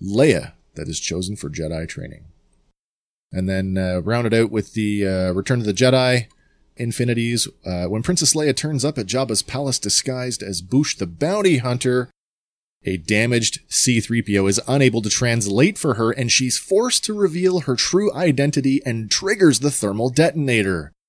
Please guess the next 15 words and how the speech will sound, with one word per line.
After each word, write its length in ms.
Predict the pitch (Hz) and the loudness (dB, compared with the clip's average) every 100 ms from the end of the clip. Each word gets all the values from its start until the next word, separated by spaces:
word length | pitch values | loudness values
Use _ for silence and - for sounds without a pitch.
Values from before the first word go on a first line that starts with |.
| _ _ _ _ - | _ _ _ _ -6
Boba 300 | 85 123 156 | 0 2 0
Fett 240 | - 143 - | -2 -4 -2
escapes 500 | 127 - 139 - 143 | -6 -2 -2 -2 -8
with 120 | 147 | -8
the 100 | 156 | -6
frozen 400 | 107 120 131 135 | -2 0 0 -4
Han 240 | 113 131 | -4 -4
Solo, 340 | 131 117 131 139 | -2 -2 -2 -4
and 180 | 139 | -4
the 80 | 143 | -4
rebels 460 | 107 104 107 104 - | -2 -2 0 -2 -4
race 480 | 90 87 85 - - _ | -4 -4 -6 -10 -12 _
to 100 | - | -16
find 460 | - - 82 87 - | -12 -6 -6 -6 -8
him. 340 | 78 71 | -10 -12